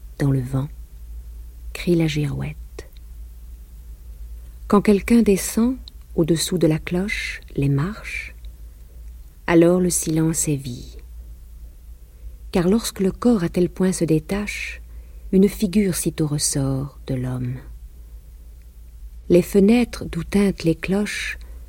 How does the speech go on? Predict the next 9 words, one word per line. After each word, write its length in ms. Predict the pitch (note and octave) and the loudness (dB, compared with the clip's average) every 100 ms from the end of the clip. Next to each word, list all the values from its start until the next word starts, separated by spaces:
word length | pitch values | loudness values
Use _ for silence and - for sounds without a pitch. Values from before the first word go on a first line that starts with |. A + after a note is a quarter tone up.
| - - | -20 -12
sont 200 | - G3+ | 2 2
comme 240 | F#3+ G#3+ G#3 | 6 6 6
des 140 | G3 | 4
portes, 680 | - D#3 D#3 - - - - - - - - - - | 2 0 0 -4 -14 -18 -18 -18 -14 -14 -14 -8 0
par 160 | D3 | 0
vertu 360 | C#3 D3 - D#3+ | 2 0 0 2
de 100 | D3 | 2
leur 200 | C#3 C3 | 2 0
beauté. 540 | C3 C3 - C3 C3 | -2 -4 -6 -8 -8